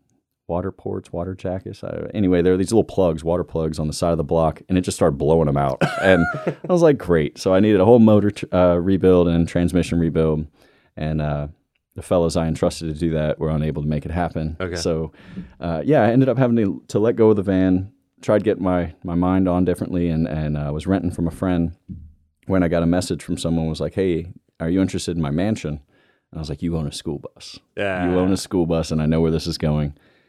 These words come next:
Speaker 1: And so, uh, yeah, it was all downhill from there. I, I went and I looked at this full-size school bus and ended up picking that up and renovating it. And I still own that. I've got a thirty-eight foot, completely renovated schoolie. Uh, it's,
Speaker 2: Nice.
Speaker 1: yep, that's live-in ready and, uh,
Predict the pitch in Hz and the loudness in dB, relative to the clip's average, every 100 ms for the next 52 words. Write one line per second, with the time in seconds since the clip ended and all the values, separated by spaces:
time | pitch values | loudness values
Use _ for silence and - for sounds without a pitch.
0 | _ - 92 113 104 104 101 98 95 - | _ -12 -4 0 2 2 2 0 -4 -8
1 | _ _ 147 107 90 107 98 101 104 107 | _ _ 4 6 6 4 6 4 4 0
2 | - 90 104 85 80 87 95 92 95 64 | 0 0 2 2 2 2 2 2 2 2
3 | 80 90 - 90 - 95 - 92 87 - | 0 0 -2 -8 -4 -4 2 0 0 0
4 | 95 92 92 - 78 87 90 82 - - | 0 2 2 2 0 0 0 -2 -4 -4
5 | 80 80 90 85 - 73 76 80 85 82 | -2 0 0 -2 -4 -2 -2 0 -2 -2
6 | 82 92 - 76 80 _ - 92 110 - | -2 -4 -6 -8 -8 _ -10 -4 -2 0
7 | 117 131 50 - 87 87 92 98 95 - | 0 0 -4 -6 -6 -4 -2 0 -2 0
8 | 98 95 - _ _ 95 87 107 - 101 | 0 0 -2 _ _ -8 -4 -4 -2 -2
9 | 92 92 87 90 92 85 - 98 101 78 | 0 0 0 0 -2 -4 -6 -2 -2 -4
10 | 78 _ - _ 80 80 78 87 98 98 | -6 _ -20 _ -6 -4 -4 -4 -4 -4
11 | 95 92 117 - - 85 90 90 107 92 | -6 -6 -8 -12 -12 -8 -2 0 2 2
12 | 90 110 120 80 80 78 - 76 - | 2 2 0 0 -2 -4 -8 -10 -8